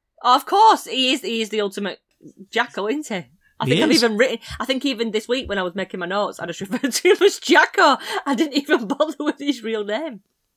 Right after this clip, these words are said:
Speaker 2: Uh, for the Major, I thought it would be quite nice to get Cribbins
Speaker 1: Cribbins.
Speaker 2: back in
Speaker 1: Cribbins.
Speaker 2: to do the Major instead of being
Speaker 1: Yes.
Speaker 2: Mister Hutchison.
Speaker 1: Yes.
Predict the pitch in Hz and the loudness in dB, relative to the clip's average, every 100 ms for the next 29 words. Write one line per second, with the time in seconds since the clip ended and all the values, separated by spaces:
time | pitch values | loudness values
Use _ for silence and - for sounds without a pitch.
0 | _ _ _ 113 117 - 156 139 147 202 | _ _ _ -8 -6 -2 0 2 2 2
1 | - 107 120 120 110 - _ _ 117 107 | 0 -4 -4 -6 -10 -10 _ _ -12 -10
2 | 107 - 135 135 123 120 107 - - - | -14 -8 -6 -4 -4 -6 -6 -12 -12 -12
3 | - 123 123 104 101 - _ _ - 220 | -6 -4 -2 -4 -6 -10 _ _ -2 2
4 | 240 233 202 190 190 _ _ _ - 170 | 2 2 -2 -6 -10 _ _ _ -12 -6
5 | 170 165 107 104 98 104 123 117 101 98 | -4 -2 -2 -2 -2 0 0 0 -6 -4
6 | - 101 165 160 156 156 98 - 202 202 | -4 -2 -2 0 0 -2 -6 -8 -8 -6
7 | 131 - 87 - _ - 90 _ 143 147 | -4 -4 -4 -14 _ -20 -20 _ -12 -12
8 | - - | -12 -20